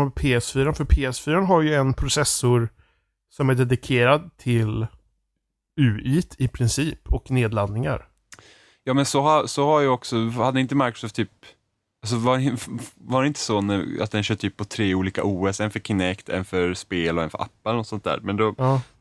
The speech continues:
Speaker 1: men har de något liknande, jag vet inte om hårdvaran har något liknande system som P S fyra då?
Speaker 2: Mm, jag vet inte. Alltså, du kan ju, du har ju appar,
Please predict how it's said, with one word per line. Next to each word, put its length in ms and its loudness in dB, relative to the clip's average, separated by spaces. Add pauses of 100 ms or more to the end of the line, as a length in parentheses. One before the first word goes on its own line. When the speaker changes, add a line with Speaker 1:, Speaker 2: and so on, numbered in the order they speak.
Speaker 1:
men 140 4
har 120 8
de 60 4
något 160 0
liknande, 340 0 (300)
jag 80 -4
vet 60 0
inte 80 -2
om 60 2
hårdvaran 420 4
har 80 2
något 100 4
liknande 300 2
system 280 -2
som 140 -2
P 100 0
S 140 -4
fyra 240 -4
då? 200 -8 (260)
Speaker 2:
Mm, 160 2
jag 120 4
vet 220 0
inte. 200 0
Alltså, 160 -2
du 120 2
kan 200 0
ju, 40 2
du 100 2
har 200 4
ju 80 2
appar, 280 0